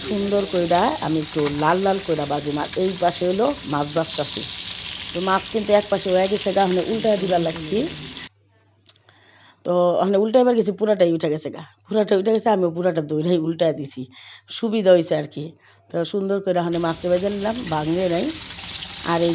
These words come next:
যে আলুগুলা ভাজবার লাগছি, আলুগুলা ওখানে উল্টানোর চেষ্টা করতেছি, কিন্তু জিরা মুইরা জায়গা যা হোক, তারপর আমি আলুগুলা সুন্দর করে লাল লাল করে একটু ভাজুম। আর এদিকে আমি মাছগুলা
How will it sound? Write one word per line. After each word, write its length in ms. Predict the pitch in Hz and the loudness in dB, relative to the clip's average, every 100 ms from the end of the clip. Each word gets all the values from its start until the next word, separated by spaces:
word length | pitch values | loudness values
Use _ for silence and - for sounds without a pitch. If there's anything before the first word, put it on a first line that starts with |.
| 160 | 0
যে 100 | 165 - 170 | 0 -2 -2
আলুগুলা 380 | 185 160 160 156 | -2 -2 0 0
ভাজবার 300 | 160 160 175 175 | 0 0 0 0
লাগছি, 320 | 175 - 185 254 - - | -2 -2 -2 -2 -4 -4
আলুগুলা 320 | 165 185 165 165 | -2 -2 0 0
ওখানে 140 | 170 170 | 2 0
উল্টানোর 340 | 185 185 185 180 | 2 2 0 0
চেষ্টা 240 | 175 - 156 | -2 0 0
করতেছি, 380 | 160 160 170 - 175 | 0 0 0 0 -2
কিন্তু 180 | 165 156 | -2 -2
জিরা 180 | 151 156 175 | 0 0 0
মুইরা 240 | 180 175 160 | 2 2 0
জায়গা 260 | 151 160 302 320 - - - - 165 | 0 0 -2 -2 -6 -8 -8 -6 2
যা 120 | 196 196 | 6 6
হোক, 120 | 214 214 | 2 2
তারপর 280 | 175 170 190 185 | 2 2 2 2
আমি 120 | 170 170 | 2 2
আলুগুলা 380 | 165 175 165 160 175 - - - | 0 0 0 0 0 -2 -8 -8
সুন্দর 240 | - 165 165 | -6 -4 -2
করে 140 | 160 151 147 | -2 -4 -2
লাল 120 | 160 170 | -2 0
লাল 120 | 170 170 | -2 -2
করে 140 | 156 156 | -2 -2
একটু 140 | 160 160 147 | -4 -4 -4
ভাজুম। 300 | 147 165 226 285 - - - - - | -4 -4 -6 -6 -12 -14 -14 -10 -4
আর 80 | 165 | -2
এদিকে 220 | 175 175 175 | 0 2 2
আমি 120 | 165 165 160 | 2 0 -2
মাছগুলা 420 | 151 - 175 | -4 -4 0